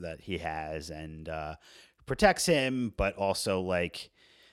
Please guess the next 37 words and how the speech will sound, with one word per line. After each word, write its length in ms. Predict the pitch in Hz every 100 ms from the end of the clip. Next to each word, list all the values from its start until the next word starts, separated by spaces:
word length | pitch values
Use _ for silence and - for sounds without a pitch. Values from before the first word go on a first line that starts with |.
| _
you 120 | 110
can 140 | 104 107
see 280 | - 113 101
that 280 | 92 90
in 60 | 95
a 80 | 92
lot 220 | 90 90
of 80 | 92
ways, 500 | 90 87 87 87 - _ _ _ _
uh, 200 | 92 85 80
Bucky 300 | 90 - 92
looks 280 | 85 90 -
to 80 | 127
Steve, 540 | - 226 92 - - _ _ _ - _ -
right? 240 | 101 147 110
And 140 | 104
that's 260 | 104 - 98 107 101
especially 420 | - 107 - 98
in 80 | 95
the 80 |
show 300 | 90 - 110
that 100 | 92 82
we're, 140 | 87
we're 200 | 87 90
seeing 280 | - 92 87
now. 180 | 80 78
Like, 180 | 78 85
e-, 100 | 87
even 320 | 95 110 123
before 360 | 107 - 117 98
he 140 | 98
was 240 | 85 85 82
a 40 |
superpowered 760 | - 92 - - 87 78 76 76 _ _ -
man, 380 | 90 80 76 73
like, 180 | 80 -
he, 300 | 87 85